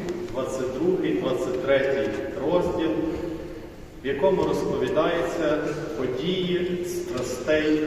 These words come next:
Христових. Коли уважно вслухатися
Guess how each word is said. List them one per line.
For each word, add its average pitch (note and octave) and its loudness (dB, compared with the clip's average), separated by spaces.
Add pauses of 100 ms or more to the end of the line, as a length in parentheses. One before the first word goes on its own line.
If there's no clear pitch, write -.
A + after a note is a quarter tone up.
(100)
Христових. - -4 (1600)
Коли F#3+ 6
уважно - 6 (260)
вслухатися D3+ 2